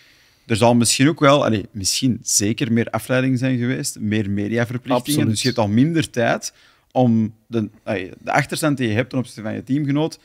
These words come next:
Speaker 1: die ga je zoeken met je data-engineer in data. Daar moet je tijd mee doorbrengen, hè, en doorspreken. Dan moet je echt gaan zoeken en daar moeten we eigenlijk rust voor hebben.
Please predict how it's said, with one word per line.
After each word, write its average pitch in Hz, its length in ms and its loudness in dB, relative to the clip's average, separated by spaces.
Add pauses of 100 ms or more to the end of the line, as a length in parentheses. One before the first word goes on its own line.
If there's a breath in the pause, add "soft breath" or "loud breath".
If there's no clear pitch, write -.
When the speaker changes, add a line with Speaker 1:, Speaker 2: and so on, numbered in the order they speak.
(140)
Speaker 1:
die 113 180 0
ga 110 120 4
je 107 120 2
zoeken 135 440 -2
met 117 100 0
je 110 60 -2
data-engineer 131 840 -2
in 113 140 -6
data. 101 420 -6 (720 soft breath)
Daar 120 140 4
moet 123 140 6
je 127 260 4 (220)
tijd 139 340 4
mee 117 120 2
doorbrengen, 104 500 0
hè, 131 120 0
en 117 160 0
doorspreken. 107 800 -2
Dan 113 140 -6
moet 110 120 -4
je - 60 -4
echt 117 120 -2
gaan 113 160 -2
zoeken 120 280 -2
en 107 100 0
daar 110 120 2
moeten 123 280 0
we - 200 -8
eigenlijk 127 520 0
rust 110 300 -6
voor - 120 -10
hebben. 101 280 -10